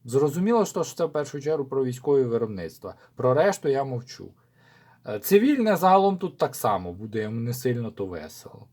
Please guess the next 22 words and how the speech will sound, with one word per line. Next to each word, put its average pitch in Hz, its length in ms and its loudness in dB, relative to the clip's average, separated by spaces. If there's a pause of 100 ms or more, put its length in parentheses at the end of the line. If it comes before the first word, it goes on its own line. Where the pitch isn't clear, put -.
(140)
якщо 95 340 -10
вже 92 220 -10 (100)
мова 95 340 -8
про 90 220 -10
те 82 160 -14
пішла. - 460 -18 (380)
От. 95 180 -18 (720)
Ну, 170 160 -10
такі 214 260 -4
от 170 160 -2
події. 127 420 -8 (1900)
Ну 151 180 -2
що 117 220 -4
ж, - 140 -4
оце, 240 380 6
оце 196 280 2
мені 160 240 -2
цікаво, 107 440 -6
як 95 180 -8
відіграється. 98 640 -8
Іса 156 240 -10
Пустаруна 147 880 -8